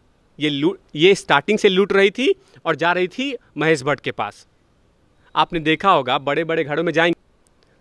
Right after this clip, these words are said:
महेश भट्ट के पास क्या फ्यूचर है? आलिया भट्ट लुटा रही है उस पे, उस पे पैसा, रणबीर कपूर पे पैसा। रणबीर कपूर ऐसा पांच, पांच लड़की छोड़ रखा है। तो अब उसके कर-, चरित्र देखिए उसकी बेटी का।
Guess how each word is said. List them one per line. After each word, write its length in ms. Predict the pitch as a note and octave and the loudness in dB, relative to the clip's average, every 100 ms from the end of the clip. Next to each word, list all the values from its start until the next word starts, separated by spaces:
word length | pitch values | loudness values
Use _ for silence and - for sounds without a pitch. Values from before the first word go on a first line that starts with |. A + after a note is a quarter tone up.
| D3 | 2
महेश 260 | D#3+ F#3 | 2 2
भट्ट 180 | E3+ F3+ | 0 -2
के 80 | F#3+ | -2
पास 220 | F#3 F3+ | -2 -4
क्या 220 | - G3 | -2 -2
फ्यूचर 360 | F3+ C3+ B2+ G#2 | -2 -6 -6 -8
है? 120 | G2 - _ _ _ - _ _ _ _ _ _ _ _ _ - | -10 -18 _ _ _ -20 _ _ _ _ _ _ _ _ _ 0
आलिया 300 | D3+ F3 G3 | 0 4 2
भट्ट 220 | E3+ F3 | 2 -2
लुटा 300 | F#3 E3+ F3+ | -4 -2 0
रही 220 | F3+ F3+ F3+ | 0 0 0
है 340 | F3+ F3 E3+ | -2 -2 -4
उस 200 | F3 - - | -10 -8 -4
पे, 120 | C3 | -4
उस 260 | C3+ D#3 - | -4 -6 -4
पे 80 | E3+ | 0
पैसा, 320 | C#3+ B2+ A#2+ | 0 -2 0
रणबीर 280 | D#3 E3+ F3 | 2 2 2
कपूर 260 | E3 E3 | 0 0
पे 60 | D3 | -2
पैसा। 380 | B2+ A#2+ G#2+ - _ _ _ _ _ _ | -2 -6 -10 -16 _ _ _ _ _ _
रणबीर 320 | D#3+ E3+ F#3+ | 0 4 4
कपूर 280 | G3 F3 F#3 | 2 0 2
ऐसा 380 | F3+ E3+ G#3+ A3+ _ _ - | 0 2 -2 -2 _ _ 0
पांच, 260 | F#3 F#3 F3 | 2 0 -2
पांच 220 | F#3 E3+ | -6 -4
लड़की 220 | C#3+ C3 | -8 -8
छोड़ 220 | C#3 C3 | -8 -8
रखा 240 | - D#3 D#3 | -6 -8 -8
है। 80 | - _ - - - _ _ _ - | -8 _ -10 -10 -14 _ _ _ -8
तो 40 | |
अब 240 | - E3+ | -2 -2
उसके 240 | F3 - G3 | -2 0 0
कर-, 500 | - F#3 F#3 G3+ G3 | 2 0 0 -4 -2
चरित्र 320 | G3 G3+ F#3 | 2 4 4
देखिए 220 | D#3 D#3 | 2 0
उसकी 160 | C#3+ C#3 | -2 -2
बेटी 260 | C3 B2 | -2 -4
का। 180 | A2+ G#2 | -6 -10